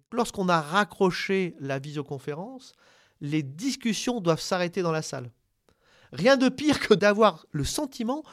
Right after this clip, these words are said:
que les discussions continuent et que des décisions seront prises sans nous. Vous allez recevoir le compte-rendu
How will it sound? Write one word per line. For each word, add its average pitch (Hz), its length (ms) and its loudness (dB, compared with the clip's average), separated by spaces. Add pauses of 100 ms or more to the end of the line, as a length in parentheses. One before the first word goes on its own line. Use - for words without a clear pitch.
(180)
que 208 80 2
les 190 100 0
discussions 262 800 -6
continuent 311 640 -2 (640)
et 180 60 0
que 247 100 -4
des 233 160 0
décisions 262 320 -2
seront 202 260 -2
prises 240 460 -4
sans - 320 -2
nous. 196 200 -2 (760)
Vous 160 260 -4
allez 190 80 10
recevoir 202 400 8
le 170 80 4
compte-rendu 226 720 0